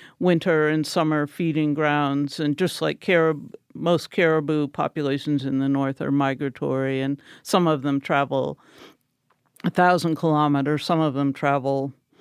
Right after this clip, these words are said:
fifty kilometers. So it really depends on their habitat. But that said, the, the herbivores that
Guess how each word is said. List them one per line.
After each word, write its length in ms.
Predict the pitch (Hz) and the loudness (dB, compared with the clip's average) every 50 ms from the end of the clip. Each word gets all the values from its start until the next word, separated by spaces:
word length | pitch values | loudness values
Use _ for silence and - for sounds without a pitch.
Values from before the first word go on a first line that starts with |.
| - - - - - - - - _ _ _ _ _ _ _ _ | -20 -20 -20 -20 -20 -20 -20 -20 _ _ _ _ _ _ _ _
fifty 340 | 240 220 - - - 156 139 | 2 2 2 2 -4 -6 -6
kilometers. 920 | - 156 151 - - 151 151 151 147 - 127 - - - 170 - - - - - | -4 -4 -4 -2 -2 -2 -2 -2 -4 -4 -6 -6 -6 -6 -6 -6 -6 -8 -10 -14
So 320 | - - - 160 139 135 139 | -8 -2 0 2 2 2 0
it 280 | 135 131 151 151 - - _ - _ | -2 0 0 -2 -2 -4 _ -20 _
really 300 | - 165 160 156 147 143 | -2 0 2 2 2 2
depends 520 | 127 143 139 - 170 147 139 135 139 135 135 | 0 -4 -4 -2 0 2 2 2 2 2 0
on 460 | 147 135 135 135 135 143 151 156 - - | -4 -2 0 0 0 0 0 -2 -6 -12
their 300 | - - - 151 139 135 | -14 -6 -4 -2 -2 -2
habitat. 680 | 135 165 151 147 143 147 139 - - 143 143 139 - - - - 202 - _ | 0 0 0 0 0 -2 -6 -4 -2 -2 -2 -2 -2 -6 -10 -18 -20 -6 _
But 240 | - 196 180 - - - - - - _ | 4 4 4 4 0 -8 -20 -20 -4 _
that 280 | 233 226 214 202 - - | 4 4 4 4 0 -2
said, 520 | - - 226 208 190 190 185 170 156 151 - _ - - - _ _ _ | -2 2 4 4 6 4 4 2 0 -6 -12 _ -20 -20 -20 _ _ _
the, 460 | - 170 160 160 160 156 156 - - - _ _ _ _ _ _ _ _ _ _ _ _ _ _ _ _ _ _ | 2 4 4 4 4 2 2 0 -4 -8 _ _ _ _ _ _ _ _ _ _ _ _ _ _ _ _ _ _
the 160 | 170 165 147 - | 0 0 2 4
herbivores 920 | 214 233 262 220 202 196 180 165 180 180 175 170 170 175 170 160 - - - | 4 4 6 6 4 2 2 4 4 4 6 6 6 4 2 0 -2 -6 -2
that 240 | - 165 147 - | -2 0 0 0